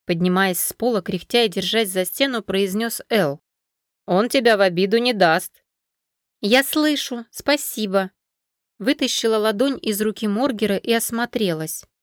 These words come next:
«Надо воды принести и сделать горячего чая с травами». «Ты умеешь?» хмыкнул Эл. «Не знал».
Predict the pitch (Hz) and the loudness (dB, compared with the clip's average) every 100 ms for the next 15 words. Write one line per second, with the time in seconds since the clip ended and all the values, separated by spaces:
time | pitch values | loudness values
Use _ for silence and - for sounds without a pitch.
0 | _ _ _ _ _ 208 220 208 233 233 | _ _ _ _ _ -2 0 2 2 0
1 | 233 190 175 170 - 180 165 170 _ 196 | -2 -2 -2 -4 -6 -4 -4 -6 _ -2
2 | 190 175 226 214 180 185 214 - 226 240 | 0 2 2 2 2 2 0 -2 -4 -4
3 | - 214 160 - 185 170 160 160 156 - | -2 0 0 -2 0 0 0 -4 -6 -10
4 | _ _ _ _ _ _ _ _ _ _ | _ _ _ _ _ _ _ _ _ _
5 | 285 294 262 233 269 392 359 - - _ | 2 4 2 0 2 2 0 -4 -12 _
6 | _ _ _ _ _ - 247 247 247 247 | _ _ _ _ _ -2 -2 0 -2 -4
7 | - 233 226 - _ _ _ _ - 180 | 0 0 0 -6 _ _ _ _ -6 -2
8 | 185 208 233 254 240 202 202 226 | -2 -2 -2 2 2 4 2 -2